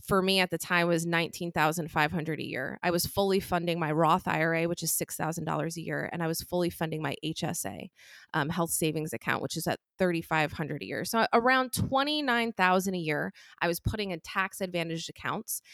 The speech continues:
and then about forty grand a year, I was putting in an after-tax brokerage. So I was saving about sixty percent of my income in, in investments.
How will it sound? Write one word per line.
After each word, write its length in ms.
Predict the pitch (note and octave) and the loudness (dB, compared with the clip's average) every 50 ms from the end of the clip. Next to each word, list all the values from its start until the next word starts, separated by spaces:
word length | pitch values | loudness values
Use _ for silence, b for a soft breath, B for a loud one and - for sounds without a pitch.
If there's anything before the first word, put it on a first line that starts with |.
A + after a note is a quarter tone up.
| B B B B B | B B B B B
and 140 | F#3 F#3+ G3 | 0 2 2
then 100 | G3 G3 | 2 2
about 240 | F#3+ F#3 F3+ D3+ - - - - | 2 2 0 0 0 -4 -6 -2
forty 320 | C4+ C4+ D4 D4+ D4 B3+ | 0 2 2 2 0 -2
grand 300 | G3 F#3 E3+ D#3+ D#3 C#3+ | -2 -4 -4 -4 -4 -6
a 20 | D3 | -6
year, 320 | C3 C#3+ C#3+ B2 E3 G3 - | -6 -4 -4 -2 -2 -2 0
I 100 | - F3+ | 0 2
was 160 | F3 F3 F3 - | 2 2 0 0
putting 300 | - - F#3+ F#3 F3+ F3 | 0 0 0 -2 -4 -4
in 80 | E3+ | -2
an 80 | E3 E3+ | -2 0
after-tax 580 | E3+ E3+ - - F3+ E3+ - - D3 - - | 0 -2 -2 -4 -6 -6 -6 -6 -8 -8 -8
brokerage. 640 | - - D3 B2 - - F2+ D2 - - - - - b b b b b b b | -8 -6 -4 -4 -4 -6 -10 -12 -12 -12 -14 -14 -14 b b b b b b b
So 540 | b - - A3 G#3 G3 F#3 F3+ F3 E3 - _ _ - | b 2 6 8 8 8 8 8 6 4 2 _ _ 6
I 160 | G3 G#3+ B3 | 6 6 6
was 140 | C4 D4+ C4 | 6 4 2
saving 420 | - - C4 B3+ C4+ B3 B3+ A3+ | 2 2 2 0 0 0 0 2
about 220 | G3 F#3 E3+ C3+ - | 4 4 4 4 4
sixty 560 | - - - - C#4 - - - - C4 A#3+ | 2 2 2 2 0 -2 -4 -4 -4 -2 0
percent 440 | - G#3 G3 - - - G#3 G3 G3 | 0 2 2 2 0 0 0 0 0
of 120 | F3 E3+ | 0 2
my 160 | F3 D#3+ C#3 - | 0 0 0 0
income 600 | - F3+ F#3 F#3 F#3 - - - - - A#3+ C#4 - _ _ - | -2 -2 -2 -2 -4 -6 -6 -6 -6 -6 -6 -8 -10 _ _ 2
in, 420 | B3 A#3+ A#3 A#3+ A#3+ A#3+ A#3 A3+ - _ - | 4 6 6 6 6 4 2 0 -2 _ 2
in 180 | A3 A3+ A#3+ | 4 4 4
investments. 920 | B3 B3 A#3 G3+ G#3 A3 C#4+ - - - F3 G#2+ - - - - - - | 4 4 4 4 4 4 4 2 0 -2 -4 -8 -10 -8 -8 -8 -6 -8